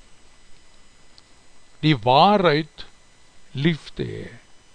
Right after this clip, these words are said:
om die waarheid lief te hê, mense, is om Jesus lief te hê, want hy is die waarheid. En as jy aanvaar het dat hy die waarheid is,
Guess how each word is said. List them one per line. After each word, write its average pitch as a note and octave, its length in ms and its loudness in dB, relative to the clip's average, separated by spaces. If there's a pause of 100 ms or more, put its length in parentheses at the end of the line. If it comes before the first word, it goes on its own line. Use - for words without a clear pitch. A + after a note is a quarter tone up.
(800)
om D3+ 160 -2
die D3 160 -2
waarheid D3+ 880 0 (960)
lief C#3 400 -2
te B2+ 160 -4
hê, A#2 80 -4
mense, D#3 640 -6 (500)
is D#3+ 240 -4
om D3 240 -6
Jesus F#3 800 2 (320)
lief E3 240 -6
te F3 160 -4
hê, - 80 -4
want E3 240 -6
hy C3 160 -2
is - 80 -20
die C#3+ 160 -8
waarheid. A2 480 -4 (1160)
En C3+ 240 0
as G#3+ 240 2
jy B3 160 0
aanvaar F#3+ 560 0
het F#3+ 160 2
dat E3 240 0
hy C3+ 160 0
die D3+ 160 -4
waarheid C3+ 560 -2
is, G#3 180 -4